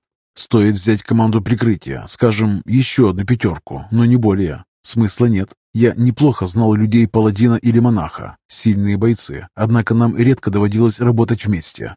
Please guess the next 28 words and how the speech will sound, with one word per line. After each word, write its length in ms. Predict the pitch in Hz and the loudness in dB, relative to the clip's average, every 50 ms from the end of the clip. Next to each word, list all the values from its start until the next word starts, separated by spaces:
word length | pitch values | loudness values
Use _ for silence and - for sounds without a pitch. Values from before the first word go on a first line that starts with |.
| _ _ _ _ - | _ _ _ _ 0
Мне 240 | 120 117 107 104 | 0 2 2 0
кажется, 380 | - - 107 104 107 104 - 113 | 0 0 0 0 0 -2 -2 -2
слаженная 540 | 107 - - 117 113 110 98 110 110 107 107 | -2 0 2 2 2 2 2 0 0 2 2
работа 340 | 101 95 95 95 98 - 107 | 0 0 0 -2 -2 -2 -4
сейчас 440 | - - 104 - - 110 104 - | -4 -6 -4 -2 0 0 0 0
важнее, 500 | 107 113 131 120 95 98 98 95 95 90 | 0 0 0 0 0 0 -2 -2 -2 -2
чем 240 | 82 - - - - - | -2 -2 -2 -2 0 2
индивидуальная 760 | 127 127 120 123 127 131 131 139 131 117 92 82 90 95 107 | 0 2 2 2 2 2 4 4 4 2 2 0 -2 -2 0
мощь. 400 | 113 113 85 - - - - - - _ _ _ _ _ | 0 0 -2 -4 -8 -12 -14 -16 -18 _ _ _ _ _
К 100 | - - | -6 -2
тому 220 | - 123 117 117 107 | 0 2 2 2 2
же 120 | 104 123 - | 0 -2 0
оба 260 | - 110 117 110 110 - | 2 2 2 2 0 0
они 320 | 104 107 101 98 104 107 101 | 0 -2 0 0 0 0 0
сегодня 500 | - - 117 104 98 101 101 101 117 90 | 0 0 0 2 2 2 2 0 0 0
участвовали 600 | 113 104 - 117 110 101 - - 117 113 113 110 | 0 0 0 0 0 0 0 0 0 2 2 2
в 80 | 101 | 0
зачистке 680 | 95 127 120 - - 101 78 - - - - 71 69 - - | 0 0 -2 -2 -4 -4 -6 -6 -8 -10 -12 -14 -14 -6 -2
и 100 | 110 123 | 0 2
нуждаются 560 | 135 135 131 120 135 110 95 90 - - 107 | 2 2 2 2 2 2 2 0 -2 -4 -4
в 80 | - - | -4 -2
отдыхе, 580 | 117 110 90 76 73 85 - - - 90 - - _ _ | -2 -2 -2 -2 -8 -12 -12 -12 -14 -14 -14 -18 _ _
а 60 | - | 0
у 140 | 117 107 101 | 0 2 2
нас 280 | 95 92 98 101 - - - | 0 0 -2 -2 -4 -2 0
нет 320 | 135 120 110 104 - - | 2 2 2 0 0 -2
времени 360 | 107 120 117 104 95 95 104 | 0 2 2 2 2 0 -2
ждать. 420 | 110 104 104 95 82 80 - - | -2 -2 -4 -4 -6 -6 -10 -16